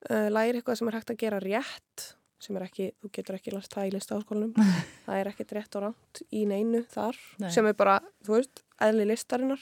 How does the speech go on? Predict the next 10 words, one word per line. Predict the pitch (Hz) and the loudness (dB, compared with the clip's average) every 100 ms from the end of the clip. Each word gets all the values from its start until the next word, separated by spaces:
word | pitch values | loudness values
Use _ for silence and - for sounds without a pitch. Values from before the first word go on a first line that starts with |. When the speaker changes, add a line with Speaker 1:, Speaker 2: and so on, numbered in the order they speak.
| - | -10
Speaker 1:
einhvern | - - | -14 -8
veginn. | 277 - _ _ _ _ | -8 -10 _ _ _ _
En | - 196 | -4 0
handverk | 226 320 370 302 277 - | 2 2 2 0 0 2
er | 277 | 2
svona, | 302 269 233 220 - | 2 0 2 0 -2
það | 226 | -6
er | 208 | -6
skylt | - 277 339 - - | -4 -4 -4 -8 -6
list, | - 311 - - - | -2 -2 -6 -18 -20